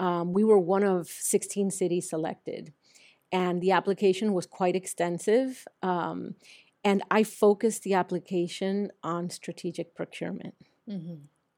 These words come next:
Speaker 1: And part of that was innovation, helping lo-, local small businesses. And, um, when Amazon told us we were selected, and they, well, first they interviewed us, you know, after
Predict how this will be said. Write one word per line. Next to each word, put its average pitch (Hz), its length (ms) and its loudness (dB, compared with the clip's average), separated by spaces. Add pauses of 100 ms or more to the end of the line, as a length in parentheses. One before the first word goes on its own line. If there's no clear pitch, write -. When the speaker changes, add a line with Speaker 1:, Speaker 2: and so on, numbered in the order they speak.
Speaker 1:
And 180 360 -2
part 190 200 0
of 185 80 -2
that 170 180 -2
was 165 120 -6
innovation, 170 680 -4
helping 165 340 -10
lo-, 160 240 -8
local 165 340 -4
small 160 280 -10
businesses. 185 800 -2 (800)
And, 185 420 2 (100)
um, 175 540 -4 (260)
when 196 240 0
Amazon 190 480 0
told 180 240 -2
us 185 160 -2
we 175 100 -2
were 170 120 -4
selected, 175 840 -2 (160)
and 190 180 -2
they, 170 320 0 (140)
well, 208 200 8
first 247 400 0
they 190 120 4
interviewed 175 580 -2
us, - 340 -10 (220)
you 190 140 -2
know, 165 100 -4
after 170 440 -2